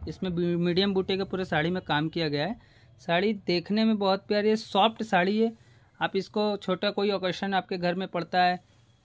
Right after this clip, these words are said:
पार्टी वगैरह है, उस हिसाब से ये सब साड़ियाँ बहुत प्यारी लगेंगी पहनने के बाद। इसमें भी आपको मेरे पास कलर भी मिल जाएंगे, लेकिन आज सिर्फ स्पेशल वीडियो बना है सिर्फ ब्लैक साड़ियों के लिए, तो सिर्फ इसमें ब्लैक साड़ी ही दिखाया जाएगा।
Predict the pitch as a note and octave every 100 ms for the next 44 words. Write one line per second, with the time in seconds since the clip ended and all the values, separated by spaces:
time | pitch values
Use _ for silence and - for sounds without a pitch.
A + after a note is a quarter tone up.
0 | _ E3 D#3 F#3 F3+ F3 F3 F3 E3+ F3+
1 | F3 - E3+ F3+ E3 F3 E3+ E3+ F3+ -
2 | D#3+ F3 F3 D3 D#3 - E3 D#3 D#3 D3+
3 | D3+ D#3 E3+ D#3+ D3+ D3 D3 D3 F#3+ B3+
4 | _ _ _ _ _ _ E3 D#3+ A3+ A#3
5 | B3 A#3+ C4+ B3 A#3 B3 A#3+ - F#3 A3
6 | A3+ G#3+ F3+ E3+ D3+ E3+ A#3+ C4 E3 G3
7 | G3+ G3 A3+ G#3+ - F#3 G#3+ G#3+ G3+ G3+
8 | G3+ F#3+ G3+ G3+ G#3 E3 E3 F#3 - F3+
9 | F#3 G3 G3 F#3+ G3+ G3 - F#3+ F3+ G3
10 | E3+ D#3 D#3 - F3 F3+ F3 - D#3 D3+
11 | D3 D3+